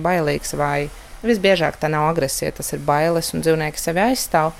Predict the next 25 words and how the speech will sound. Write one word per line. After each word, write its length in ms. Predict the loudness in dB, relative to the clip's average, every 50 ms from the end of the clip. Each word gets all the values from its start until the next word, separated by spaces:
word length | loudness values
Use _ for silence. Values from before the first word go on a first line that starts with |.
| -12 -20 -20 -20 -20 -18 -18 -18 -8 -2
Ja 100 | 0 2
es 120 | 2 2 2
redzu 220 | 2 2 2 0
kaut 220 | 0 2 0 2 2
ko 100 | 0 -2
tādu, 380 | 0 2 2 2 2 2 0 -2
es 120 | -2 -2 -2
vienmēr 220 | 0 0 0 2 2
lūdzu, 320 | 2 2 2 0 0 -2
ka 100 | -2 -2
viņi 220 | -2 0 0 0 0
nāk 220 | 0 0 0 -2
uz 100 | -6 -6
klīniku. 540 | -4 -2 0 0 2 0 0 -2 -2 -4 -6 -8 -12 -18 -18 -16 -10 -6 -4
Tāpat 320 | -2 0 0 0 2 2 2
vien 160 | 2 4 2
viņi 220 | 0 0 0 0 0
atnāk 340 | 0 0 0 0 0 -2 -4 -4 -4
ar 80 | -4 0
saviem 280 | 2 4 4 4 4
kārumiem, 560 | 2 2 2 4 4 4 4 2 2 0 -2 -2 0 0
pabaro 280 | 0 2 2 2 2 2
suni 280 | 2 2 2 4 4
un 60 | 4
aiziet 260 | 4 4 4 2 2